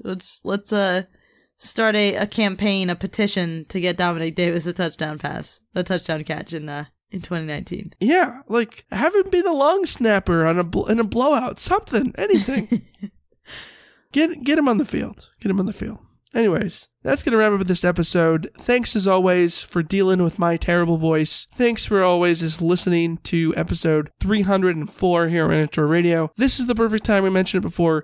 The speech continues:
Speaker 2: to subscribe on Patreon, patreon dot com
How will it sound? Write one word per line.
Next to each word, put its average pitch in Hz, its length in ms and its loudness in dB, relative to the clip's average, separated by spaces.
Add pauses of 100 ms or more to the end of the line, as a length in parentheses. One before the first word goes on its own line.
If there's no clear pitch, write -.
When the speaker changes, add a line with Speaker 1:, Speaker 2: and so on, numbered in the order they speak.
(120)
Speaker 2:
to 202 100 0
subscribe 185 880 0 (140)
on 165 260 0
Patreon, 175 580 0
patreon 180 380 0
dot 156 160 -2
com 160 420 2